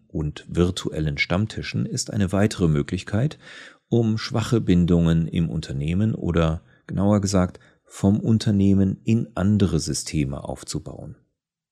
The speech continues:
Dabei hilft es oft schon viel, wenn die Beschäftigten wissen, dass solches Engagement ausdrücklich erwünscht ist,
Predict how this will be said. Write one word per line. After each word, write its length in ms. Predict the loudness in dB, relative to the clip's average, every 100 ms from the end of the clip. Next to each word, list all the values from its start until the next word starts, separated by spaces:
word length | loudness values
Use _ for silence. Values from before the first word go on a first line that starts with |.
| _ _
Dabei 260 | -10 -4 0
hilft 280 | 0 0 -2
es 120 | -2
oft 260 | -4 -4 -4
schon 180 | -4
viel, 480 | -6 -4 4 6 4 0 -10 -16 -2
wenn 220 | 2 4
die 100 | 2
Beschäftigten 760 | 0 -4 -4 -4 -6 -2 2
wissen, 320 | 2 2 0 0
dass 420 | -2 -2 -8 _
solches 500 | -2 2 2 0 -6
Engagement 720 | -2 0 0 0 2 2 0 -2
ausdrücklich 720 | -4 -4 -2 -2 -2 -2 -2
erwünscht 440 | 2 6 4 2
ist, 340 | -8 -12 -16